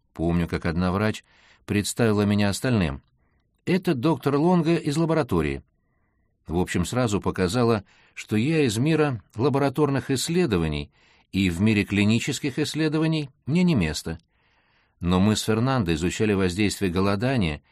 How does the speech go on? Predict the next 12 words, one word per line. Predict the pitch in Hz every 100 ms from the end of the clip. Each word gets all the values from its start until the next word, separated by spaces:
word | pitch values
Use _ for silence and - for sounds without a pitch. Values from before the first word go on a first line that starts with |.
| _ _
и | 98 98
стандартных | - 117 104 104 87 90
химиотерапевтических | - 104 92 85 95 101 101 113 92 104 - -
препаратов. | 143 156 151 82 60 - _ _ _ _ _ _ _ _ -
По | 113
отдельности | 143 190 208 98 - 80 - _ _ -
они | 120 208
имеют | 196 190 170
одинаковый | 139 131 160 160 143 135
по | 127
силе | 127 151 143 160
эффект, | - 85 - -